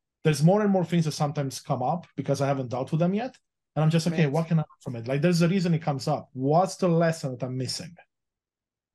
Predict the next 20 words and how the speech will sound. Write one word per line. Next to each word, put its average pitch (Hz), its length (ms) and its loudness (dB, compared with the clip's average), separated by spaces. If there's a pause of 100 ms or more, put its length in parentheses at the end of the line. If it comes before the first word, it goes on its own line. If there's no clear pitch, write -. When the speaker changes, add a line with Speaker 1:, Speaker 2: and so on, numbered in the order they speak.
(880)
Speaker 2:
No, 180 200 6
that's 175 180 2
great. 165 300 2
That's 156 160 -6
a 180 40 -6
great 160 240 -2
point. 151 360 -4 (340)
Um, 151 200 0
because 165 160 0
I 165 60 2
think 185 420 -4
that's 180 220 0
a 294 40 -2
good 247 140 -4
way 240 160 2
to 196 60 -2
look 196 180 -2
at 147 220 0
it, 123 260 -4
because 139 540 -6